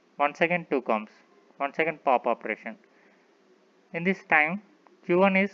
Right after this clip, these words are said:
empty. Just return minus one. Minus one is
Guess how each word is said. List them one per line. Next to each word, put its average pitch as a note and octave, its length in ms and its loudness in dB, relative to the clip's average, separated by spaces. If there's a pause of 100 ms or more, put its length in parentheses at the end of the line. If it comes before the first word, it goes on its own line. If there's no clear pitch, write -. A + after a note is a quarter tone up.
(100)
empty. B2 440 -4 (420)
Just F3 220 -2
return D#3 300 -2
minus A#2+ 360 -2
one. G#2 180 -8 (480)
Minus C3+ 340 -4
one C3 200 -2
is D3 80 -8